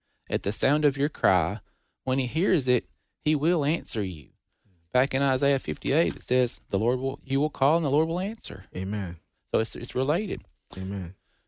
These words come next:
Speaker 1: Verse twenty, "Although the Lord has given you bread of privation and water of oppression, he, your teacher, will no
Speaker 2: Mm.
Speaker 1: longer hide himself, but your eyes will behold your teacher."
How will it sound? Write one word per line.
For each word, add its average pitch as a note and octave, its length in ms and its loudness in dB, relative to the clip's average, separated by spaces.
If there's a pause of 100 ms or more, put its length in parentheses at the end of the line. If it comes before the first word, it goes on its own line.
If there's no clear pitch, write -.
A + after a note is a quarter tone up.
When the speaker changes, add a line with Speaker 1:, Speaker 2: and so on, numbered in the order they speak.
(280)
Speaker 1:
Verse C3+ 220 10
twenty, E3 400 -2 (160)
"Although C#3 280 8
the C#3+ 120 6
Lord D#3+ 280 4
has C#3+ 220 0
given E3+ 340 2
you A2+ 280 -2 (100)
bread F3 240 6
of F#3 100 0
privation C#3 840 0 (200)
and A2+ 160 -2
water C#3+ 300 2
of C3 100 -2
oppression, C#3 760 -2 (200)
he, F#3 480 -2 (140)
your A2+ 120 0
teacher, A#2 680 -4 (220)
will A2 100 -2
no C3+ 220 4
Speaker 2:
Mm. C#3 40 -2
Speaker 1:
longer C#3 320 0
hide C#3+ 260 -2
himself, G2 600 -2 (220)
but A#2 200 0
your - 160 -4
eyes C#3+ 320 -2
will A#2 100 0
behold B2 460 0
your F2+ 100 -4
teacher." - 540 -6